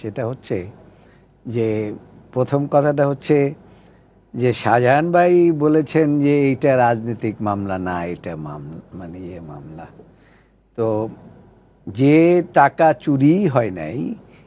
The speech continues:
যে টাকা এখনো ব্যাংকে রয়েছে, সেই টাকাকে বলা হচ্ছে যে এটা একটা দুর্নীতি। এটা তো একটা পার্ট গেল। সেকেন্ড পার্ট হচ্ছে ব্যাংকের হাজার হাজার কোটি টাকা বাইরে চলে গেল, দুর্নীতি হলো।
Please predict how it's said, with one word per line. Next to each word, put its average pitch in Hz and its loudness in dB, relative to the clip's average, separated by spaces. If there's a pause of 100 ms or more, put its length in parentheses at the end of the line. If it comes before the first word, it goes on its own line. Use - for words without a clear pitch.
(120)
যে 143 4
টাকা 151 2
এখনো 151 0
ব্যাংকে 131 0
রয়েছে, 117 -4 (440)
সেই 165 4
টাকাকে 147 0
বলা 123 0
হচ্ছে 170 -2 (400)
যে 147 -2
এটা 135 -2
একটা 110 -4
দুর্নীতি। 85 -10 (1000)
এটা 123 -4
তো 123 -4
একটা 98 -6 (120)
পার্ট 67 -8 (120)
গেল। 76 -16 (1040)
সেকেন্ড 190 4
পার্ট 202 8
হচ্ছে 170 0
ব্যাংকের 190 2
হাজার 175 2
হাজার 190 2
কোটি 185 -2
টাকা 147 4
বাইরে 127 0
চলে 113 -6
গেল, 80 -8
দুর্নীতি 85 -12
হলো। 76 -16